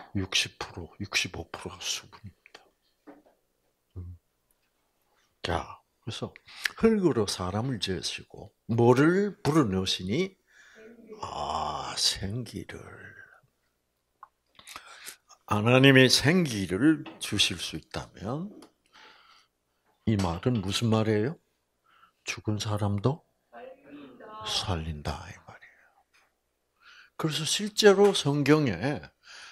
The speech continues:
죽은 사람 살리는 얘기가 나와요, 안 나와요? 예, 여러 사람 살립니다. 예수님도 여러 사람 살려요. 그거를 사람들이 진짜로 믿는다면,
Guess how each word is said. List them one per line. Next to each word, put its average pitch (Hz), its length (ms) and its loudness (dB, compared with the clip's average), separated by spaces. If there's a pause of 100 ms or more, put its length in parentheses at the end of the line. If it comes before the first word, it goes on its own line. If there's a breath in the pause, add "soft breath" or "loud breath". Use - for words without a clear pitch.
(140 loud breath)
죽은 151 360 0
사람 110 520 -2
살리는 98 800 -2 (320)
얘기가 101 400 2
나와요, 113 480 -2
안 104 120 -8
나와요? 80 320 -14 (480 loud breath)
예, 135 240 -4
여러 139 440 2
사람 151 380 -6
살립니다. 147 720 -8
예수님도 113 880 -4 (580 soft breath)
여러 - 200 -12
사람 - 400 -10
살려요. - 340 -12 (2750 loud breath)
그거를 208 880 2
사람들이 180 840 0
진짜로 160 960 -2
믿는다면, 110 1200 0